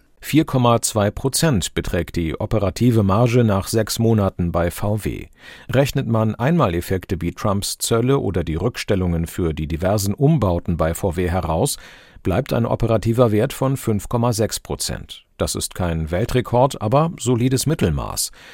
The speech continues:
Und es ist in etwa das, was Volkswagen auch in der Dekade vor Corona verlässlich geliefert hat. Außerdem zeigt ein Blick zur Konkurrenz, V W ist nicht allein mit seinen Problemen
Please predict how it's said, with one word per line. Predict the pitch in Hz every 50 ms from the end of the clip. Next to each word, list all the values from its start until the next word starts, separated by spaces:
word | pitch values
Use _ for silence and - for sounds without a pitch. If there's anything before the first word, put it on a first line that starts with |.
| - - - -
Und | 123 131 156 156
es | - - - -
ist | - 147 - -
in | - 117 107 104
etwa | - - 139 - - 139 123 104
das, | 87 87 92 117 - -
was | - 107 104 -
Volkswagen | - - 107 104 107 120 - - - 104 104 107 113 123 139 131
auch | - - 120 - -
in | 131
der | 117 107
Dekade | 92 98 90 - - 95 98 107 101 113
vor | 101 - - 135 131 -
Corona | - 139 139 - 143 151 131 101 80 76
verlässlich | - - 78 71 65 - - 80 71 -
geliefert | - - 76 69 - - - - - -
hat. | - - - - - _ _ _ - - - - - - - -
Außerdem | 120 147 - 180 165 139 151 151 151
zeigt | - - 110 110 131 - -
ein | 107 104 104 92
Blick | 80 95 135 - -
zur | - 117 104
Konkurrenz, | - - 110 107 - 104 85 - 82 87 110 127 - - - - - - _ _
V | - - - 113 107 92
W | 117 143 170
ist | 160 143 - -
nicht | 127 131 127 - -
allein | 110 117 113 127 147 147
mit | 110 82 -
seinen | - 78 69 67 64 58
Problemen | - - 78 67 76 73 - 120 - - -